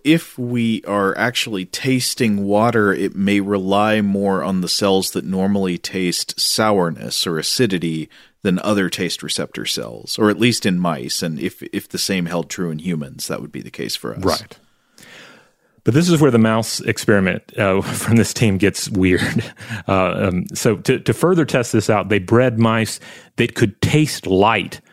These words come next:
Speaker 2: with these, uh, acid-sensing T R Cs, uh, taste receptor cells. They trained them to drink water from a spigot, and they replaced that spigot with an optic fiber cable.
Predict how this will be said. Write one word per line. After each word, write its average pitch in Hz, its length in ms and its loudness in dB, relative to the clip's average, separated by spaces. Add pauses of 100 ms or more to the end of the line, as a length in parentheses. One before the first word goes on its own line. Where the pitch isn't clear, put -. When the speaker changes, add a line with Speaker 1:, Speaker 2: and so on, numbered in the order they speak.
(180)
Speaker 2:
with 107 140 4
these, 95 380 2
uh, 90 60 4
acid-sensing 92 1120 -2
T 95 200 2
R 80 160 0
Cs, - 560 -4 (320)
uh, 76 320 -2
taste - 240 -4
receptor - 380 -6
cells. 92 400 -8 (320)
They 104 160 2
trained 143 420 2
them 131 140 2
to 110 100 2
drink 101 420 2
water 110 320 4
from 135 180 -2
a 139 40 0
spigot, 95 480 -2 (300)
and 107 100 2
they 107 80 4
replaced 139 640 2
that 107 160 0
spigot 98 500 -2 (200)
with 104 140 6
an 104 120 2
optic 110 440 0
fiber 98 420 0
cable. - 500 -6